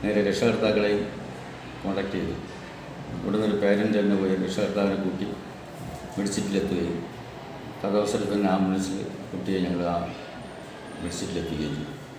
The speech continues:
അതിനോടൊപ്പം തന്നെ ഞങ്ങളെ ടീച്ചേഴ്സ് ആ ആംബുലൻസിൽ തന്നെ ഇവിടുത്തെ പ്രധാന, പ്രഥമ അധ്യാപികയും കൂടെ സ്റ്റാഫ് സെക്രട്ടറിയും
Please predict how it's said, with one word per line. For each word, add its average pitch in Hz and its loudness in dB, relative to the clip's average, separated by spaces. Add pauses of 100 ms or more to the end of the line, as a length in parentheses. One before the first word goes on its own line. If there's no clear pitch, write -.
(680)
അതിനോടൊപ്പം 104 4
തന്നെ 101 6 (180)
ഞങ്ങളെ 104 2
ടീച്ചേഴ്സ് 98 0
ആ 95 2
ആംബുലൻസിൽ 101 2
തന്നെ 90 -2 (420)
ഇവിടുത്തെ 92 2
പ്രധാന, 101 4 (320)
പ്രഥമ 104 4
അധ്യാപികയും 90 4 (720)
കൂടെ 104 4 (720)
സ്റ്റാഫ് 101 2
സെക്രട്ടറിയും 101 2